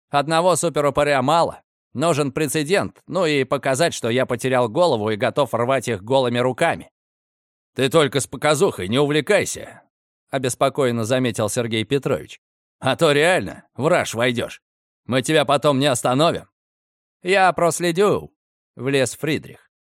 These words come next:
«Проследю. Я есть контроль, мой фюрер». «Тьфу на тебя!» Я в сердцах сплюнул. «Ладно,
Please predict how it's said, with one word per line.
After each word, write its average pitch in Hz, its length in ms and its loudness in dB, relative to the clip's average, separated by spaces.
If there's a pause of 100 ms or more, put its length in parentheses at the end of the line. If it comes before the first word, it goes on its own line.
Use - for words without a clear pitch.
(120)
«Проследю. 170 720 0
Я 170 200 0
есть 202 280 0
контроль, 175 520 2
мой 135 160 0
фюрер». 117 440 -2 (540)
«Тьфу 285 340 -2
на 180 140 2
тебя!» 151 540 -2 (520)
Я 151 240 0
в - 40 -6
сердцах 147 400 -2
сплюнул. - 540 -6 (560)
«Ладно, 151 540 0